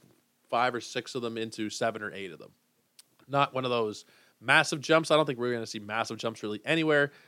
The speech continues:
but somebody who has a little bit of speed, steal you a couple bases, probably steal you a couple more,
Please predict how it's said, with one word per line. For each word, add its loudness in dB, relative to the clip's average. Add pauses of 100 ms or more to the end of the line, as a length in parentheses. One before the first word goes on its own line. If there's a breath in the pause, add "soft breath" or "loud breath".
(200 soft breath)
but -8
somebody 4
who 4
has 6
a -6
little 4
bit 4
of 2
speed, 6
steal -4
you 4
a -2
couple -2
bases, 0
probably 2
steal 0
you 4
a 0
couple 0
more, 0